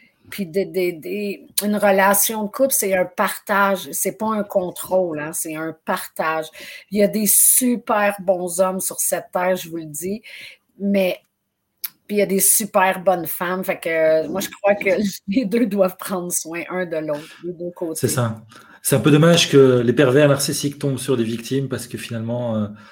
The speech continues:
Speaker 2: ces gens-là pourraient, les gens bien pourraient se retrouver ensemble et puis on laisse les pervers narcissiques ensemble se dé-,
Speaker 1: Ouais,
Speaker 2: s'autodétruire.
Speaker 1: ouais, ouais. Tu sais, s'il y a
Speaker 2: C'est
Speaker 1: des
Speaker 2: difficile.
Speaker 1: hommes qui ont des problèmes de violence, faut pas avoir honte de demander de l'aide, hein.
Speaker 2: C'est ça. Alors, ça serait aussi un message que tu dirais aux hommes,
Speaker 1: Ouais.
Speaker 2: par exemple, euh, qui se
Speaker 1: De-,
Speaker 2: sont
Speaker 1: demander, ouais,
Speaker 2: Ouais.
Speaker 1: arrêtez. Tu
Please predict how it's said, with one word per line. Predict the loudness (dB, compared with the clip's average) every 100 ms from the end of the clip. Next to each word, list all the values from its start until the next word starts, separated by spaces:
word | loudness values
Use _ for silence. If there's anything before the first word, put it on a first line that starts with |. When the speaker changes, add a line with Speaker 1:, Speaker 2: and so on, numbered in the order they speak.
| -20 _
Speaker 2:
ces | -2
gens-là | 0 2 2
pourraient, | 4 4 4
les | 4
gens | 4 4
bien | 4 4
pourraient | 4 2
se | 0
retrouver | -6 -4
ensemble | -2 -2 -4
et |
puis | -4
on | -6
laisse | -4 -4 -6
les |
pervers | -4 -2 -2
narcissiques | -4 -8 -10 -8
ensemble | -6 -6 -6 -4
se |
dé-, | -2
Speaker 1:
Ouais, | -2 -2
Speaker 2:
s'autodétruire. | -4 -6 -2 0 0 0
Speaker 1:
ouais, | -2
ouais. | -4
Tu | -2
sais, | -2 0
s'il | 2 4
y |
a | 4
Speaker 2:
C'est |
Speaker 1:
des | 4
Speaker 2:
difficile. | 4 6
Speaker 1:
hommes | 4 4
qui | -2
ont | 0
des | 0
problèmes | 0 -2 0 0 2
de | 0
violence, | 2 0 2 2 0 0
faut | -2
pas | -4 -4 0
avoir | 0 -2 -2
honte | -2 0
de | 0
demander | 0 -4 -6 -6 -2
de | -2
l'aide, | 0 0 -2 -4
hein. | -8 -10 -14 _ _ _ -20 -20 -12
Speaker 2:
C'est | 0
ça. | 2
Alors, | 4 4
ça | 4
serait | 6
aussi | 6 8
un |
message | 8 8 4 4
que |
tu | -2 0
dirais | 4 8
aux | 8 8 6
hommes, |
Speaker 1:
Ouais. | 6
Speaker 2:
par | 6 4
exemple, | 4 4 2 -8 -20 -20 -12
euh, | -12 -12
qui | -8 -2
se | 4 4
Speaker 1:
De-, | 4
Speaker 2:
sont | 4 4
Speaker 1:
demander, | 4 4 2 0 0 0
ouais, | 0 2
Speaker 2:
Ouais. |
Speaker 1:
arrêtez. | 2 2 0 0 -2
Tu | -4